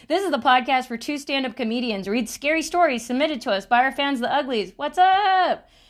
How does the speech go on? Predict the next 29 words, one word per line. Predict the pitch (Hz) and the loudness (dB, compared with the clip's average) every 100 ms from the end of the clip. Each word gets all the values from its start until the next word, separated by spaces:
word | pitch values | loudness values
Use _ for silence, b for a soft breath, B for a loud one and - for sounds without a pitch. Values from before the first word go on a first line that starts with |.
| b - | b -6
And | 233 254 262 262 233 | -4 -2 0 -2 -2
we | 294 359 | -2 2
do | 392 | 0
commentary | - 311 381 392 262 180 156 | 0 0 0 -2 -2 -2 0
after | 196 220 | 0 0
each | 220 - | -6 -6
story. | 226 190 | -4 -4
So | 185 226 | -4 -8
if | 233 | -4
you're | |
not | 302 320 254 | -2 -2 0
into | 285 285 | 0 2
that, | 226 214 | 2 2
you | 214 | -2
should | 220 - | -6 -2
check | 240 | 0
out | 233 208 | 0 -2
Just | 226 226 | -6 -6
the | |
Terror, | 220 285 262 | -4 0 0
which | 233 220 | 0 -2
is | 214 | -2
our | 196 | 0
other | - 285 | 2 0
podcast, | 254 277 - 269 247 | 0 0 0 -2 -4
comes | - 254 233 | -4 0 2
out | 214 | 0
on | 196 | -2
Sundays. | - 320 370 185 214 | -2 -2 2 0 0